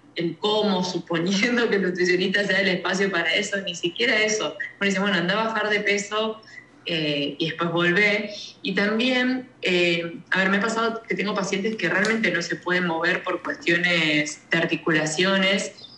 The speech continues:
y están con licencias médicas en el trabajo, eh, y el médico le dice que baje de peso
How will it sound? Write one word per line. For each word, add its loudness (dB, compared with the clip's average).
y 2
están 0
con 2
licencias 0
médicas 0
en 0
el -4
trabajo, -4
eh, -2
y 0
el 0
médico 2
le 2
dice 0
que 0
baje 0
de 2
peso -4